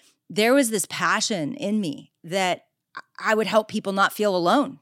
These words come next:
that I would help people feel seen, that they wouldn't wonder, "Am I the only person that feels this way?" And in everything I do, everything I do, if you have read anything I've written, if you have been to If Gathering, if you have been a part of this podcast for long, you know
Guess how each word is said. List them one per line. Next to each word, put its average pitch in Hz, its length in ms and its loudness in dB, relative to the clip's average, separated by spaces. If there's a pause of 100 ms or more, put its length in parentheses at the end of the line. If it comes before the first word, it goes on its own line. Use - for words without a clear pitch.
that 202 100 4
I 202 60 6
would 180 100 0
help 185 240 0
people 196 260 -6
feel 175 220 -6
seen, 190 440 -6
that 160 180 -4
they 185 100 -2
wouldn't 185 360 -4 (600)
wonder, 208 480 4
"Am 180 140 0
I 180 100 4
the 180 120 -4
only 185 200 -8
person 208 300 -6
that - 120 -8
feels 196 200 -2
this 185 180 -8
way?" - 260 -8
And 202 140 -6
in 208 140 -4 (120)
everything 262 640 0
I 196 100 -2
do, 208 260 -4 (140)
everything 262 680 0 (100)
I 196 100 4
do, 175 280 -4 (180)
if 202 220 -4
you 208 340 -4 (340)
have 180 180 -2
read 226 380 4 (140)
anything 202 420 -2
I've 180 160 2
written, 226 420 2
if 175 220 -4
you 175 100 -2
have 180 140 -6
been 220 160 2
to 208 140 0
If 208 120 -4
Gathering, 175 560 0
if - 280 -8
you 170 140 -4
have 160 380 -6 (340)
been 202 360 2
a 180 60 -4
part 190 200 -4
of 180 40 -4
this 175 120 -6
podcast 180 380 0
for 180 100 -8
long, 170 360 -4
you 196 120 -4
know 208 440 2